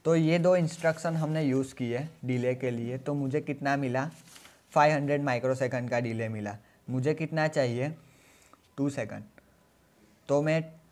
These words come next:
टू डिवाइड बाय फ़ाइव हंड्रेड माइक्रोसेकंड करता हूँ, तो मुझे कौन सी वैल्यू मिलती है, वो वैल्यू मुझे ऐड करनी रहेगी अभी दूसरी बार एग्जीक्यूट करवाने के लिए। फ़ाइव हंड्रेड माइक्रोसेकंड है, तो simply डा-, आप देख सकते हो मुझे चार हज़ार मिल रही,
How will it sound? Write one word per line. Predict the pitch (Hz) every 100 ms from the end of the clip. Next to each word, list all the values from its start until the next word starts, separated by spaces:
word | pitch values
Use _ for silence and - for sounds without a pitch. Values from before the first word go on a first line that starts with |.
| -
टू | 156 185 -
डिवाइड | 143 139 139 147 147
बाय | 151
फ़ाइव | 151 135 135
हंड्रेड | 135 131 143
माइक्रोसेकंड | 139 117 131 131 123 127 123
करता | 123 135
हूँ, | 131 110
तो | 120
मुझे | 123 120 135
कौन | 135 120
सी | 117 160
वैल्यू | 135 113 113
मिलती | 113 104 104 107
है, | 107 -
वो | 131 143 147
वैल्यू | 127 131
मुझे | 135 123
ऐड | 123 113 113
करनी | 117 113
रहेगी | 113 110 135 -
अभी | 117 113
दूसरी | 127 113 113 117
बार | 117
एग्जीक्यूट | 107 101 110 110 101
करवाने | 104 104 104 104
के | 101
लिए। | 101 101 - _ _ _ _ _ _ _
फ़ाइव | 123 117 123
हंड्रेड | 117 110 127 180 - _ _ _ _ -
माइक्रोसेकंड | 113 107 113 127 123 104 107 104
है, | 104 - _ _ _ _ _ _
तो | 143
simply | 147 147 143 156 165 165
डा-, | 147 -
आप | 139
देख | 143 131 127
सकते | 123 - 131
हो |
मुझे | 135 151
चार | 160 - 127 131
हज़ार | 139 117 131 147
मिल | 143 135
रही, | 127